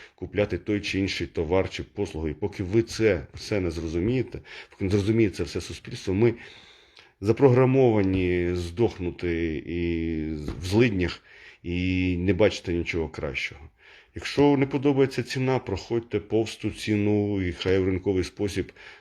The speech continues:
той чи інший підприємець збанкрутіє. Але ви не знаєте витрати цього бізнесу, ви не знаєте, які витрати на оренду, ви не знаєте, які платить він податки,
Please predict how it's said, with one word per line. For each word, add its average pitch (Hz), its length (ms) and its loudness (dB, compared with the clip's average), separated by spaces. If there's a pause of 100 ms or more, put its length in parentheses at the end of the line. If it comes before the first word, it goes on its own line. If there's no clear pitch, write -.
той 98 160 -2
чи 95 120 0
інший 90 240 0
підприємець 90 500 0
збанкрутіє. 80 800 -6 (140)
Але 92 200 -2
ви 107 160 2
не 110 140 2
знаєте 95 480 -2
витрати 82 500 -6
цього 67 380 -10 (360)
бізнесу, 76 560 -6
ви 78 100 -4
не 85 120 -2
знаєте, 98 340 0
які 90 140 -6
витрати 98 400 0
на 95 160 0
оренду, 71 500 -2
ви 73 60 -8
не 76 120 -6
знаєте, 95 360 -4
які 90 220 -6
платить 101 280 -2
він 98 140 -4
податки, 82 560 -8